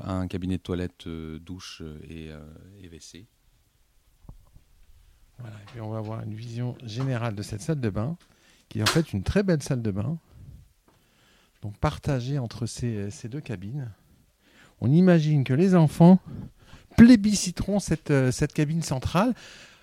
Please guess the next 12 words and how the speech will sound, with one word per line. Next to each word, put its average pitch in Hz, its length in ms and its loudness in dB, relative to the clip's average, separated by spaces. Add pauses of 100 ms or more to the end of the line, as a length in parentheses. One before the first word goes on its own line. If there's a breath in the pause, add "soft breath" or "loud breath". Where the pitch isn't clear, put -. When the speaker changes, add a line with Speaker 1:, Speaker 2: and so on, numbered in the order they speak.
(120)
Speaker 2:
Alors 185 200 6
notre, 185 320 2
euh, 156 320 4
notre 139 280 -2
visite 151 260 -4
touche 135 200 -8
à 120 60 -2
sa 120 160 -4
fin, 214 320 -8
euh, 117 480 -4
Boris, 147 640 -6
malheureusement. 113 640 2